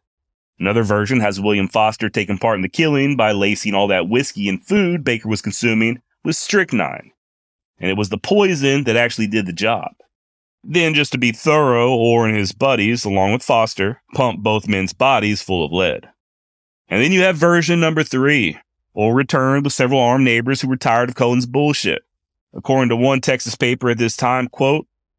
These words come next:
"They were determined to kill him, Baker, or sacrifice their lives in the attempt," end quote. This version is kinda backed up by a potential witness,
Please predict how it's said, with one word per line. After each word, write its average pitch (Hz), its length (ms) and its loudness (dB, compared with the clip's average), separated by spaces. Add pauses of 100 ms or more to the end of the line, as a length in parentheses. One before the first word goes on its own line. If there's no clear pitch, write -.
(120)
"They 135 120 2
were 139 100 2
determined 170 540 0
to 139 80 0
kill 147 300 0
him, 82 280 -4 (140)
Baker, 98 480 0 (320)
or 90 100 -4
sacrifice 143 720 0
their 107 200 0
lives 113 520 2
in 98 80 -2
the 92 120 0
attempt," - 640 -6 (240)
end 90 240 -2
quote. 101 340 -2 (720)
This 123 160 0
version 156 460 2
is 139 240 2
kinda 147 260 2
backed 135 360 0
up 139 160 2
by 113 160 2
a 107 40 0
potential 120 560 -2
witness, 113 560 0